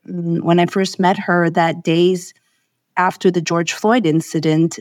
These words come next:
that they got a memo saying that they all have to stand in line and back up Black Lives Matter. And she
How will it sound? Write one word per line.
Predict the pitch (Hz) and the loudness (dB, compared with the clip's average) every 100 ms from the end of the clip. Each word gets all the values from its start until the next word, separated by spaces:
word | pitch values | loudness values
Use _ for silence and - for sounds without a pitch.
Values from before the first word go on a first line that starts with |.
| - | -4
that | 175 156 170 | -2 0 0
they | 160 | 0
got | 170 175 | 2 2
a | |
memo | 160 165 208 185 160 160 147 | 2 4 4 4 4 2 0
saying | - 180 175 | -4 -2 0
that | 165 165 | -2 -2
they | 160 | 0
all | 156 170 | 2 2
have | 175 165 - | 0 -2 -2
to | 165 151 147 - | -2 0 -2 -6
stand | - 170 156 165 160 156 - - | -6 0 0 2 -2 -4 -12 -2
in | 156 156 | 2 4
line | 151 170 165 160 | 4 4 2 2
and | 156 156 151 | 2 0 2
back | 156 165 | 0 0
up | 165 151 - - _ _ | 0 -2 -6 -20 _ _
Black | 170 156 - | -2 -2 -2
Lives | 151 151 165 | -4 -2 0
Matter. | 165 214 147 | 2 2 0
And | 135 151 143 | 0 -2 -2
she | - 180 175 | -2 -2 -4